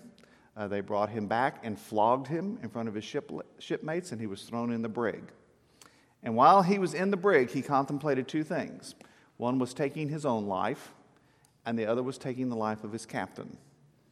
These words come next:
And he, and, and that was not meant in jest. He was serious about that. In fact, he would write later on, he would say, uh, during that period of time, he would say, "I was capable of anything."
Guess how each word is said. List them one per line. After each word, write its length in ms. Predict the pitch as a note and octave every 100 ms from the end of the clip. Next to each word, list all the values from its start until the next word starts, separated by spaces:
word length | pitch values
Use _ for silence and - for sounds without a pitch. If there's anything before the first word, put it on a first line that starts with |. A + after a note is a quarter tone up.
| _ _
And 140 | - G#2+
he, 60 | A2
and, 220 | A2+ G#2+
and 180 | A2 A2
that 140 | B2
was 140 | B2+ A#2+
not 520 | B2 A#2+ - - -
meant 220 | B2 A#2 - - - -
in 160 | A2+
jest. 260 | G#2+ G2+ -
He 80 | A2
was 140 | G#2+
serious 340 | - A#2 F#2+ -
about 260 | F2+ E2+
that. 140 | F#2 G2
In 40 |
fact, 240 | G#2+ A#2
he 60 | C3+
would 140 | B2
write 220 | A2+ A#2 A2
later 220 | A#2+ A#2
on, 140 | A#2
he 120 | A2+
would 120 | A#2 G#2+
say, 380 | - G#2+ G#2+ G#2+ - - -
uh, 80 | G#2+
during 200 | B2 B2
that 180 | B2
period 180 | - B2
of 100 | A#2
time, 360 | - B2 G#2+ G#2
he 120 | A2+
would 140 | A2
say, 160 | G#2+ A2+
"I 140 | G2+
was 220 | A#2 A2+ A2
capable 440 | D3 C#3+ C#3 C#3+
of 80 | C3
anything." 420 | B2+ A2 F2 F2